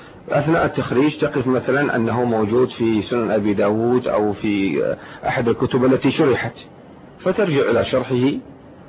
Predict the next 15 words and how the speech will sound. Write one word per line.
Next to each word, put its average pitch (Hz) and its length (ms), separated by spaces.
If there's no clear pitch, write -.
وتقف 151 580
عليه، 113 320
وقد 147 300
يكون 135 240
شرح 120 300
موسع 117 500
وكافي 117 1000
في 107 200
شرح 110 220
الحديث، 95 480
فالتخريج 131 440
ينفعك 131 580
في 101 120
هذا 113 200
الجانب. 135 380